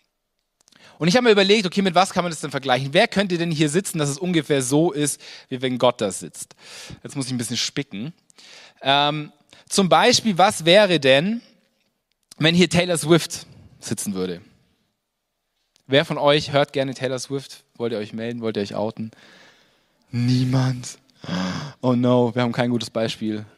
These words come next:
gefunden. Taylor Swift. Naja, okay, also wenn Taylor Swift hier, ähm, sitzen würde, dann wäre es schon ziemlich krass. Ähm, okay, ich habe noch ein paar andere Leute mitgebracht.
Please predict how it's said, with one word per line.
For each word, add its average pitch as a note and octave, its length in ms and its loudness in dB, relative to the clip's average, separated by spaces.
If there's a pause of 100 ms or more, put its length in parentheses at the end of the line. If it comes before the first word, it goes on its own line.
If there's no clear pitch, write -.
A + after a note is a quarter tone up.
gefunden. A2+ 540 -8 (600)
Taylor D#3+ 360 4
Swift. D3+ 480 2 (480)
Naja, D#3+ 280 4
okay, F3 320 2 (100)
also F#3 260 0
wenn F#3+ 120 4
Taylor G3+ 280 4
Swift G#3 340 4
hier, D#3+ 360 4 (100)
ähm, C#3+ 360 4
sitzen D3+ 360 -4
würde, E3 240 4
dann D3+ 100 0
wäre D3+ 140 4
es - 80 -4
schon E3+ 140 -2
ziemlich D#3 280 -4
krass. - 500 -2 (720)
Ähm, C3 480 0 (180)
okay, D3+ 200 2
ich C#3 120 2
habe D#3+ 80 0
noch C#3 140 -2
ein C3 80 -6
paar C3 120 0
andere C3 160 -2
Leute A2+ 160 0
mitgebracht. G#2+ 300 -6